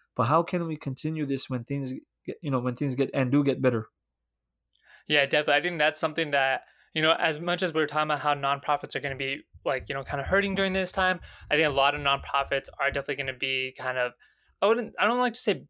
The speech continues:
Speaker 2: benefiting, but a lot of charities are gonna be benefiting in the sense of a lot of more people are gonna be aware of them. Um, so it will benefit the people who they give to and stuff. So that will be really good. A lot of awareness is being raised about the local charities. So that's really awesome that, you know, even beyond after the corona pandemic,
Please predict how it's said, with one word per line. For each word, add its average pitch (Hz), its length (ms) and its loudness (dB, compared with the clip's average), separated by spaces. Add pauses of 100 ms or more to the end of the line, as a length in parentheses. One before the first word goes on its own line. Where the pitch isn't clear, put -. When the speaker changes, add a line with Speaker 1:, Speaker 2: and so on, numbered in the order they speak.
Speaker 2:
benefiting, 165 560 2
but 139 220 6
a 147 40 0
lot 147 180 4
of 151 80 0
charities 151 340 2
are 143 120 2
gonna 151 140 2
be 139 60 -8
benefiting 147 340 0
in 139 60 -2
the 135 60 -8
sense 143 200 -4
of 127 80 -4
a - 20 -2
lot 135 140 4
of - 140 -10
more 143 200 -2
people 143 160 0
are 139 60 2
gonna 131 100 -4
be 139 60 2
aware 120 340 2
of 151 80 -2
them. 220 260 2 (360)
Um, 147 320 4
so 165 300 4
it 165 40 0
will 170 180 4
benefit 160 400 2
the 147 60 -2
people 147 360 -2
who 147 340 -4
they 135 180 0
give 139 280 -2
to 160 160 -2
and 160 120 -4
stuff. 180 260 2 (340)
So - 140 -4
that 151 200 4
will 165 120 4
be 160 120 2
really 139 240 2
good. 135 220 0
A 131 80 4
lot 139 260 4
of 156 80 0
awareness 139 460 -2
is - 80 -14
being 123 200 -8
raised 131 280 0
about 123 160 0
the 123 80 -8
local 123 260 -6
charities. 143 640 0
So 139 80 -6
that's 135 220 0
really 131 200 0
awesome 123 400 0
that, 120 280 0 (260)
you 139 40 -2
know, 135 280 4
even 156 280 -2
beyond 139 480 2
after 143 300 0
the 139 80 -6
corona 131 300 -4
pandemic, 156 500 -4